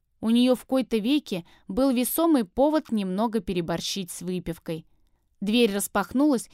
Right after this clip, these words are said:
и Вэл тут же рухнула через порог, заваливаясь на спину. Длинные растрепанные волосы,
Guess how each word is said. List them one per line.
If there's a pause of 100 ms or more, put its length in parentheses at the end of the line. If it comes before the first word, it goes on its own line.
(180)
и
Вэл
тут
же
рухнула
через
порог,
заваливаясь
на
спину. (380)
Длинные
растрепанные
волосы,